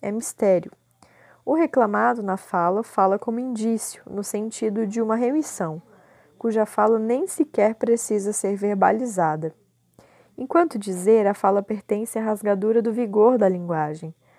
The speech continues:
rasgadura perpassada pelos modos de dizer e do dito, onde vigência e ausência se assentem, se consentem e dissentem, mostram-se ou se retraem.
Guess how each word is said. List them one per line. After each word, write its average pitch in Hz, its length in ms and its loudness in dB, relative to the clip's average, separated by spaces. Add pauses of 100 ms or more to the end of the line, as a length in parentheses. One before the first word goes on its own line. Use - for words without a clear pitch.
(120)
rasgadura 202 760 2
perpassada 196 840 0
pelos 214 380 -2
modos 202 360 2
de 190 60 -8
dizer 180 480 2
e 269 80 0
do 277 120 0
dito, - 460 -8 (380)
onde 208 400 -2
vigência 190 680 0
e 214 60 6
ausência 196 680 0
se - 160 -2
assentem, 202 760 -2
se 220 200 -6
consentem 233 840 -6 (320)
e 233 80 -2
dissentem, 170 680 -4 (680)
mostram-se 247 840 2 (180)
ou 240 380 4
se - 220 -6
retraem. 180 600 -2